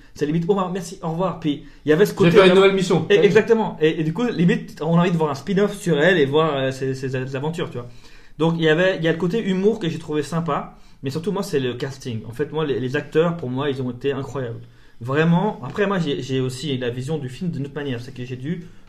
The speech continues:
Speaker 1: manger tous les, enfin manger, j'ai dû me faire tous les autres films avant.
Speaker 2: Tous les Daniel
Speaker 1: Euh,
Speaker 2: Craig.
Speaker 1: tous les Daniel Craig. C'est-à-dire que j'avais
Speaker 2: Ah.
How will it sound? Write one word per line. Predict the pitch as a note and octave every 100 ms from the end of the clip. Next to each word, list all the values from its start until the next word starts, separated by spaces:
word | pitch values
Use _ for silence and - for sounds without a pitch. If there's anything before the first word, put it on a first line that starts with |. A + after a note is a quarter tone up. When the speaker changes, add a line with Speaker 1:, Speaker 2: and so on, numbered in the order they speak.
| -
Speaker 1:
manger | B2 D3 C#3+ E3+
tous | F3
les, | F#3 D3+
enfin | A#2
manger, | A#2 B2+ C3+ C#3 - -
j'ai | B2+
dû | C3+
me | D3+
faire | D#3+ -
tous | F#3+
les | D#3+
autres | D#3+
films | F3 D3
avant. | B2 F#3 - - -
Speaker 2:
Tous | D#3+
les |
Daniel | D#3+ D#3+
Speaker 1:
Euh, | E3
Speaker 2:
Craig. | F#3+ B2+ C#3+
Speaker 1:
tous | E3+
les | D3+
Daniel | D3+ D3
Craig. | C3+ A#2
C'est-à-dire | C#3 C#3
que | C#3+
j'avais | C#3
Speaker 2:
Ah. | D#3